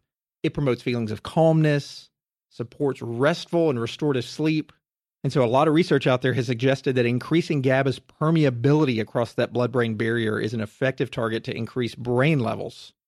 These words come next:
to where it's really hitting your brain and your body at the place that it needs it the most. And what Natural Stacks would tell you is that one of the primary ways to do that is to increase vasodilation by upregulating nitric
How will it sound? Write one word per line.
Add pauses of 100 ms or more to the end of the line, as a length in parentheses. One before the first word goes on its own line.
(120)
to
where
it's
really
hitting
your
brain
and
your
body
at
the
place
that
it
needs
it
the
most. (600)
And
what
Natural
Stacks
would
tell
you
is
that
one
of
the (120)
primary
ways
to
do
that
is
to
increase (260)
vasodilation
by
upregulating
nitric